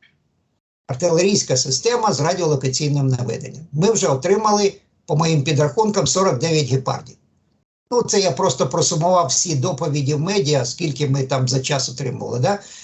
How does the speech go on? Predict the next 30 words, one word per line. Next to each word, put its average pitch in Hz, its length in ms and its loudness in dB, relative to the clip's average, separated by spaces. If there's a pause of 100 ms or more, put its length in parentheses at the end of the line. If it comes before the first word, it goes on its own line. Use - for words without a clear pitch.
(240)
Десь, 190 340 2
е, 160 520 4
вчора 165 440 2
чи 139 160 -6
позавчора 170 560 0
тр-, 147 220 -4
ще 175 220 -2
три 135 200 -2
отримали. 107 500 -10 (800)
От. 131 140 -10 (1160)
Загалом 208 420 0
таку 214 260 -2
кількість 190 400 -2
маємо, 214 420 0
і 165 100 -4
ще 202 240 0
в 185 80 0
нас 170 240 0
багато 160 400 0
інших 196 480 -2
систем: 190 600 0
і, 143 380 -2 (400)
е, 139 840 2
Евенджери, 175 1040 2
і, 147 480 0
е, 135 340 4
вампіри 175 600 2
від 165 260 -2
Чехії, 156 760 0
і, 147 420 0